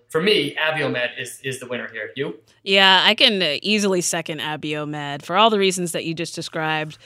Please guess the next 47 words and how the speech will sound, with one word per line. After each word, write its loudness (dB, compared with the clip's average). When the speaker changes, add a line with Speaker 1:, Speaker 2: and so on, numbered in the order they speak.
Speaker 2:
But -2
I 4
would 2
say, 2
too, 2
I 4
mean, 0
granted, 4
valuation 2
aside, 0
if -6
I'm -4
just -4
looking -2
at -4
long-term -2
business -4
and -8
I'm -6
looking -2
at -6
the -4
optionality, -6
I -6
get -6
really 0
excited -2
about -8
Guardant -10
Health. -10
Um, 0
and 0
that's 2
really 4
where 2
I 2
think -4
I'm -6
gonna -4
give -4
my -4
edge. -4
With -4
the -6
field 2
of -2
gen-, -4